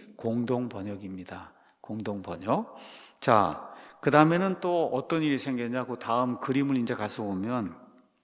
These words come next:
계속해서, 예, 카톨릭하고 프로테스탄트하고 이제 하나가 돼야 되겠는데,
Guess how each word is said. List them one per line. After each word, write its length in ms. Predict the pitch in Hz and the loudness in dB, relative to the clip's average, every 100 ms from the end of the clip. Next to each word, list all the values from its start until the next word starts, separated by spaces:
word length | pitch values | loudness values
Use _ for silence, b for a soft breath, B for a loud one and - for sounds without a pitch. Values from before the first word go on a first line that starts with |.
| _ _ - | _ _ -16
계속해서, 880 | - - 120 127 160 156 - 165 143 B B B B B _ _ - | -8 -2 0 0 2 0 2 0 0 B B B B B _ _ -8
예, 120 | 123 | -6
카톨릭하고 600 | - 165 160 156 151 147 | -2 -2 -2 0 0 0
프로테스탄트하고 960 | - 165 156 139 - 139 127 131 123 | 0 -2 -2 -2 0 -2 -2 -4 -4
이제 180 | 131 127 | -4 -2
하나가 460 | 127 - 175 170 160 | -4 -2 2 4 4
돼야 240 | 135 131 | 4 2
되겠는데, 840 | 127 110 110 101 92 110 120 104 | 0 -2 -2 -4 -6 -4 -4 -4